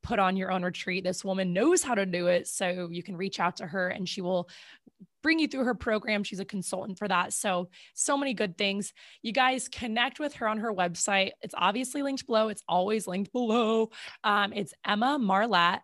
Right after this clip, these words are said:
M A R L A T T dot com, or you can hit her up on Instagram. Her Instagram is full of positivity and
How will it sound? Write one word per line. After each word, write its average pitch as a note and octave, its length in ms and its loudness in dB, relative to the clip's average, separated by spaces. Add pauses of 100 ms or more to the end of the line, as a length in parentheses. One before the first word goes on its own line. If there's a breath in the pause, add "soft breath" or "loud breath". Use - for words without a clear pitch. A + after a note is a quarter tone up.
M G3+ 360 2
A A#3 320 -4
R F#3 380 -4 (160)
L G3+ 260 -4
A G3+ 240 -4
T A#3 300 -4
T B3+ 320 -4 (100)
dot - 220 0
com, G3+ 320 -2 (340 soft breath)
or G#3+ 160 0
you A3+ 140 -2
can A3+ 140 -4
hit F3+ 120 -6
her G3 80 4
up F#3+ 100 0
on G3 200 -2
Instagram. B3 720 -2
Her G#3 80 -6
Instagram G3+ 480 -4
is G3 120 -6
full G#3 220 -4
of G3 140 -6
positivity G#3 840 -2
and G3+ 220 -4